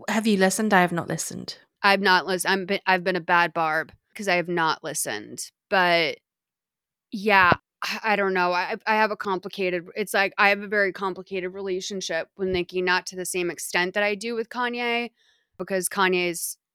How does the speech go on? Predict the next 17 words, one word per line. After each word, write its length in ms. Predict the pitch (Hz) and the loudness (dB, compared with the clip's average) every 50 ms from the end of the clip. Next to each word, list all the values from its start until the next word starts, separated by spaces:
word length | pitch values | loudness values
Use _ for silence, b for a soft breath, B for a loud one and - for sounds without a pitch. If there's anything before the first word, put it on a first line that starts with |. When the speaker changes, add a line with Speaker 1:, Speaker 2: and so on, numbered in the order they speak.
| _ _ _ _ _ - 220 180 - | _ _ _ _ _ -8 -8 0 2
Speaker 2:
both 200 | 247 233 226 233 | 4 2 4 2
of 120 | 240 202 | -2 0
their 160 | 196 185 180 | 0 0 0
behavior 760 | 156 _ - 190 180 180 185 175 165 170 160 160 160 143 - _ - | 0 _ -8 -6 -4 -2 -4 -2 0 0 0 0 0 -2 -4 _ -6
is 380 | 185 175 156 165 175 160 - | -4 -4 -4 -4 -8 -10 -10
deplorable. 1000 | _ - 180 - - - 170 156 151 160 170 180 220 233 233 240 240 240 214 - _ _ _ _ _ _ - | _ -8 -8 -8 -6 -4 -2 0 0 0 0 0 0 2 2 2 2 0 -4 -8 _ _ _ _ _ _ 2
I 120 | 214 208 | 4 4
would 280 | 208 202 220 233 226 208 | 4 4 2 0 0 2
say 220 | - 240 214 202 | 2 2 4 4
somehow 420 | 196 - 202 190 180 170 180 170 165 | 4 2 0 0 0 0 0 0 2
I 120 | 170 170 | 0 0
do 180 | 160 - 156 151 | 0 -4 -8 -6
feel 300 | - - 175 156 151 165 | -4 -2 -2 -2 -2 -2
that 160 | 160 - - | -4 -6 -6
Kanye 400 | - 175 170 170 170 160 160 160 | -6 -4 -2 -2 0 0 0 -2
is 200 | 151 151 147 - | -2 -4 -6 -8
worse. 440 | - 87 - - - - - - | -12 -14 -12 -6 -4 -4 -4 -4